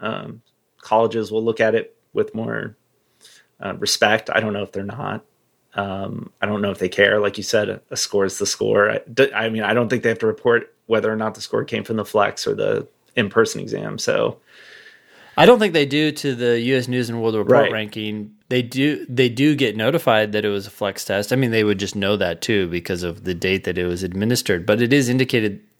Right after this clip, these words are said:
Speaker 2: as such on everyone's s-, score transcript. So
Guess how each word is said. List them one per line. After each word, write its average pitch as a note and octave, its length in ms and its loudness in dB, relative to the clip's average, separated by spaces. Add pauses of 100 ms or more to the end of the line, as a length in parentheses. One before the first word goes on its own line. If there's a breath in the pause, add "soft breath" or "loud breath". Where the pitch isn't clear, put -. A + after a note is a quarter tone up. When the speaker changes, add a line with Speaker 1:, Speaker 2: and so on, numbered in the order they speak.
(220)
Speaker 2:
as G#2+ 200 2
such G2 460 0 (180)
on G2+ 540 -2 (160)
everyone's F#2+ 720 -2
s-, - 240 -6 (340)
score G#2+ 520 2 (180)
transcript. G#2+ 840 -2
So A#2 380 4